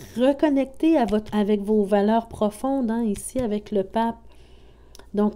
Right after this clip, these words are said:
l'ermite est très important ici dans votre tirage. Vous devez prendre du recul, vous devez peut-être même méditer, euh, vous calmer,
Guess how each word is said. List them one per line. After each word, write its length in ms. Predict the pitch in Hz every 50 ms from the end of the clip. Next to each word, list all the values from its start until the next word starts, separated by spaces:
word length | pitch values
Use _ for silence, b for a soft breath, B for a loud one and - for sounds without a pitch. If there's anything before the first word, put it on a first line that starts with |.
| - -
l'ermite 600 | 220 220 226 220 214 190 175 226 262 302 349 -
est 120 | 254 220 -
très 340 | - - 269 269 254 247
important 540 | 247 233 233 - 233 214 - - - 277 285
ici 460 | 285 254 214 208 - - - - 226
dans 160 | 220 226 196 190
votre 320 | 185 185 185 - - 190
tirage. 720 | 185 - - 196 190 185 - 196 196 196 196 196 190 - B B B B B B B B B
Vous 140 | 185 190 190
devez 320 | 202 202 196 196 214 208
prendre 560 | 208 - - - 285 302 311 294 262 - 214
du 180 | 202 196 - 202
recul, 480 | 190 196 196 190 196 - 226 220 226
vous 140 | 214 190 185
devez 260 | 180 208 202 190 214
peut-être 420 | 233 233 240 226 - 262 262 247 233
même 360 | 247 254 254 247 247 240 233
méditer, 720 | 254 285 285 240 220 220 226 214 - - - 277 285 277 277 B B B B B B B B B
euh, 540 | 202 202 202 208 208 208 202 202 202 190 185 190
vous 160 | 185 196 202
calmer, 680 | 202 - - 247 240 226 226 226 240 262 277 285 285